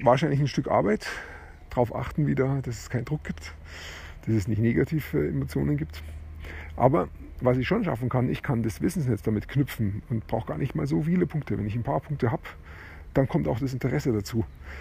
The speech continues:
Und das Wissensnetz wächst weiter von alleine. Und jetzt komme ich in dieses unbewusste Lernen hinein. Jetzt wird das Wissensnetz von alleine groß und ich lerne quasi nebenbei.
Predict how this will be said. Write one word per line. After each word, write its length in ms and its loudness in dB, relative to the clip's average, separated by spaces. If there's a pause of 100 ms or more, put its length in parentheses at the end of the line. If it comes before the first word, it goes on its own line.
(160)
Und 60 2
das 140 0
Wissensnetz 600 0 (120)
wächst 420 -2
weiter 280 0
von 200 0
alleine. 340 4
Und 160 2
jetzt 240 4
komme 200 6
ich 100 -2
in 120 2
dieses 420 0 (260)
unbewusste 540 6
Lernen 260 2
hinein. 380 -2 (140)
Jetzt 220 0
wird 120 4
das 160 -2
Wissensnetz 440 0
von 140 0
alleine 320 2
groß 300 -4
und 120 -6
ich 100 -6
lerne 360 2 (220)
quasi 300 0
nebenbei. 420 2